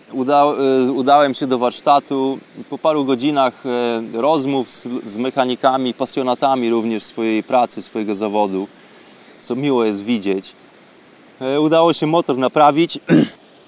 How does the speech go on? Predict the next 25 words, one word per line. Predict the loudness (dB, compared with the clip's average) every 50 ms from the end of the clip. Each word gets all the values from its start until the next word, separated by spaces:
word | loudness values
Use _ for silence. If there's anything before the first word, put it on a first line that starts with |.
| -20 -20 -20 -20 -20 -20 -20 -20 -20 -20 -20 -20 -20 -20 -20 -20 -20 -20 -20 -20 -16 -10 -6
No | -6
i | -4
wyruszyłem | -2 -4 -4 -2 -2 -2 0 0 -2 -2
w | 0
drogę. | 4 4 6 6 6 4 4 4 2 0 -4 -14 -20 -20 -20 -20 -20 -20 -20 -20 -20 -20 -20 -20 -20 -20 -20 -20 -20 -20 -20 -20 -20 -20 -20 -20 -20 -20 -20 -20 -20 -20 -20 -12 -6 -4
Więc, | -2 -2 -2 -2 -2 0
y, | 2 0 0 0
trzy | 0 2 2 2
dni | 2 2 0 2
drogi, | 4 4 4 4 4 2 2 2 2 2 0 -2 -4
na | -2 -2 0
liczniku | 0 -2 -4 -4 -2 -2 -2 0 0 2 4 4 4 2 0 -2 -10 -20 -20 -20 -20 -20 -20 -18 -8 -4
ponad | -2 0 2 0 0 0
siedem | -2 -2 0 0 0 -2 -4
i | -4
pół | -2 -2 -2 -2
tysiąca | -2 -6 -4 -2 -2 -2 -2 -4 -6 -6
kilometrów. | -6 -4 -4 -2 0 0 0 -2 -2 -2 -2 -2 -2 -2
Nie | -4 -4 -2
wiem | -2 -2 -2
dokładnie, | -4 -4 0 2 4 4 4 2 -2 -2
ile, | -2 -2 -2 -4
muszę | -4 -6 -8 -8 -10
sprawdzić, | -10 -4 0 2 2 2 2 0 -4 -6 -6 -6 -6
ale, | -4 -2 0 0 0 0 0 -2